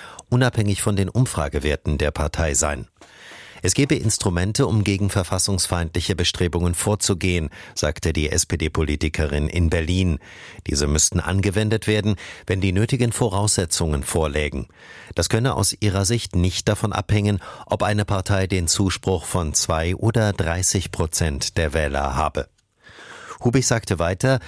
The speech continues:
das Parlament müsse sich nun mit einem möglichen Ausschluss aus der Parteienfinanzierung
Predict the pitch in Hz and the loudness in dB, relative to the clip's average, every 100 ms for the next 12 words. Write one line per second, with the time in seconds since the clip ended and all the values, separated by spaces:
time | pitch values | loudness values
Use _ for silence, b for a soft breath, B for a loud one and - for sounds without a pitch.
0 | B B 95 - 95 92 92 87 92 85 | B B -2 0 0 2 0 0 2 2
1 | 80 85 - 87 95 113 123 - 101 98 | 2 0 0 2 4 4 2 2 0 0
2 | 90 98 101 - 95 - 101 104 - 95 | 0 0 -2 0 -2 0 -2 0 2 2
3 | 85 - 92 85 - 82 90 85 95 110 | 2 0 0 0 0 0 0 -2 0 0
4 | 95 - 87 82 - 92 80 82 | 0 0 0 0 0 0 2 0